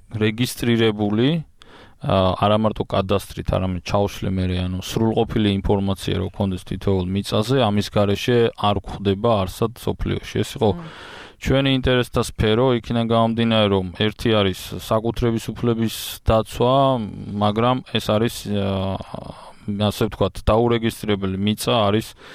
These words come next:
Speaker 1: ინვესტიციების ნაკლებობა, ეს არის საჯარო სექტორისათვის სარგებლის ნაკლებობა, იქიდან
Speaker 2: მმ.
Speaker 1: გამომდინარე, რომ გადასახადებს შესაბამისად ვერ კრებს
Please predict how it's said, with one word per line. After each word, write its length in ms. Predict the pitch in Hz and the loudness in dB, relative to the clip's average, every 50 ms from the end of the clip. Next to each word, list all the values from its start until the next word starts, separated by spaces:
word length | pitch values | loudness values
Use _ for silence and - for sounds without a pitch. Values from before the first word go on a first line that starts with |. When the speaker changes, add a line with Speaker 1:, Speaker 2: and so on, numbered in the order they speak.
| - - - - - | -18 -18 -20 -14 -6
Speaker 1:
ინვესტიციების 760 | - - 113 117 127 123 - 127 120 - - 131 127 127 117 | 0 2 2 2 2 0 0 -4 -4 0 0 0 0 0 0
ნაკლებობა, 720 | 120 117 117 117 - - 120 120 117 120 120 127 127 117 110 | 2 2 2 2 2 2 0 0 2 0 0 2 2 2 2
ეს 80 | - | 2
არის 220 | 110 104 95 90 - | 2 0 0 -2 -4
საჯარო 460 | - - 101 104 104 113 113 113 107 | -2 -2 0 0 2 2 2 2 0
სექტორისათვის 800 | - - 113 - - - 117 113 113 - 120 107 - - 98 - | 0 -2 -4 -2 0 -2 0 0 0 0 -2 -2 -2 -2 -6 -4
სარგებლის 580 | - - 101 101 107 113 117 117 117 117 - 123 | 0 0 0 0 2 0 0 0 0 -2 0 0
ნაკლებობა, 560 | 120 117 - - 120 117 117 120 127 127 123 120 113 | 0 0 0 2 2 2 2 2 0 0 -2 -4 -8
იქიდან 260 | - - - 110 104 | -8 -6 -2 -2 0
Speaker 2:
მმ. 60 | 104 | 2
Speaker 1:
გამომდინარე, 440 | 104 104 104 104 104 107 107 101 95 | 2 2 2 2 2 2 2 2 0
რომ 100 | 92 90 - - | 0 -4 -6 -6
გადასახადებს 560 | - - - - 110 101 - 107 101 92 - | -6 -6 -6 -4 -4 -2 -2 -2 -4 -4 -6
შესაბამისად 560 | - 101 - - 107 107 104 104 - 101 92 | -4 -4 -4 -2 -2 -2 -2 -2 -2 -2 0
ვერ 200 | 92 98 104 107 117 | 2 2 2 2 0
კრებს 340 | - 127 143 151 - - | 0 0 0 0 -2 -6